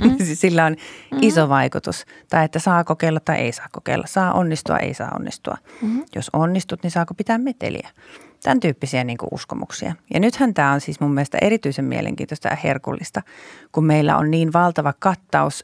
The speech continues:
Speaker 2: eri sukupolvien, ää, eri taustasten ihmisten työyhteisöjä.
Speaker 1: Mm.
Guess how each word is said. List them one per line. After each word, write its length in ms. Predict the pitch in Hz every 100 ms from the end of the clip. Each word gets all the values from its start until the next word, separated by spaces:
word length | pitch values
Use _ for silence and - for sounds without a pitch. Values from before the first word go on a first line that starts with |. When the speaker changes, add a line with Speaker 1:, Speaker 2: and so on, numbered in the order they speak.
| _
Speaker 2:
eri 420 | 175 180 170 147 143 _ - - 220 -
sukupolvien, 920 | 170 - 143 135 139 135 131 135 135 -
ää, 220 | 151 123 123
eri 280 | 165 170 151
taustasten 800 | - 160 147 143 - 156 - -
ihmisten 580 | 151 143 - 151 - 151
työyhteisöjä. 840 | - - - - - - - - - _ _ 254
Speaker 1:
Mm. 300 | 196 202